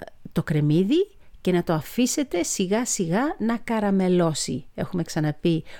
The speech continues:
ότι για να καραμελώσει το κρεμμύδι πρέπει να, να το έχετε σε μέτρια φωτιά,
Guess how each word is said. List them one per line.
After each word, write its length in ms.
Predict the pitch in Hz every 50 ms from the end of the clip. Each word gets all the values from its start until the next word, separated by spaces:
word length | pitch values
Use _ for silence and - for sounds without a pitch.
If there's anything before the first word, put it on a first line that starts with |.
| - - -
ότι 260 | 165 165 - - -
για 200 | 165 160 156 151
να 100 | 151 156
καραμελώσει 580 | - - 151 147 151 156 156 180 202 196 - -
το 80 | 214
κρεμμύδι 680 | - - 156 147 143 143 160 180 208 208 302 349 392 - - - - - - - - - - - -
πρέπει 300 | - 226 262 262 302 277
να, 220 | 247 214 185 - - - - -
να 260 | - 165 180 165 -
το 80 | -
έχετε 380 | 196 226 208 - 277 - 269 262
σε 400 | - - - - - 226 226 - -
μέτρια 440 | 180 170 175 180 - - 165 156 139
φωτιά, 560 | - - 135 - - 165 156 185 240 -